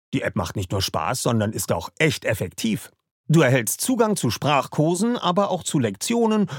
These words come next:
Podcasts, Spielen und mehr. Und weißt du, was das Beste daran ist? Bubble hat ein Team von über zweihundert Sprachexpertinnen und Experten, die sicherstellen, dass deine Lernerfahrung so realitätsnah wie möglich ist.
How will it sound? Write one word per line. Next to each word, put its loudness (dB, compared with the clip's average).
Podcasts, 2
Spielen 4
und 4
mehr. 2
Und 0
weißt -2
du, -4
was -4
das -4
Beste 0
daran 2
ist? -4
Bubble 2
hat 0
ein 4
Team 0
von 0
über 2
zweihundert 2
Sprachexpertinnen 2
und -2
Experten, 2
die 4
sicherstellen, 2
dass 2
deine 4
Lernerfahrung 2
so 4
realitätsnah 2
wie 0
möglich 0
ist. -8